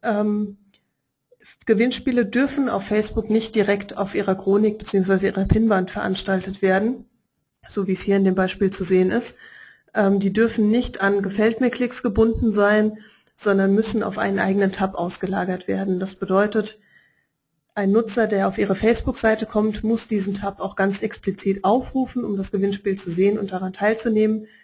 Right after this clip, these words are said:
Sie dürfen über redaktionelle Inhalte darauf verweisen,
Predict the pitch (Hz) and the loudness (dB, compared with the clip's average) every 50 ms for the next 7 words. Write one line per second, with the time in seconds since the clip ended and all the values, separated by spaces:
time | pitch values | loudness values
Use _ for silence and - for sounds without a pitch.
0 | _ _ _ - - 180 - - 233 277 302 285 - 302 302 294 294 - - _ | _ _ _ -12 -10 -10 -6 -2 -2 -2 -2 -2 -4 -4 -4 -4 -6 -10 -16 _
1 | _ _ _ _ _ 226 233 220 202 226 220 214 214 214 214 - - _ - 196 | _ _ _ _ _ 0 0 2 2 2 2 2 2 2 -2 -6 -14 _ -4 0
2 | 196 214 208 202 - 202 190 190 190 185 190 - 202 202 208 208 202 202 196 202 | 0 0 -2 -2 -2 0 2 2 2 2 0 -2 -2 0 0 0 0 0 0 -2
3 | 196 202 202 - 185 175 - 175 180 - - - - - - 180 190 185 190 214 | -4 -6 -4 -4 -4 -2 -2 -4 -4 -4 -10 -18 -10 -6 -6 -4 -2 0 0 2
4 | 254 277 262 269 277 269 277 - | 2 0 -2 -2 -4 -6 -6 -8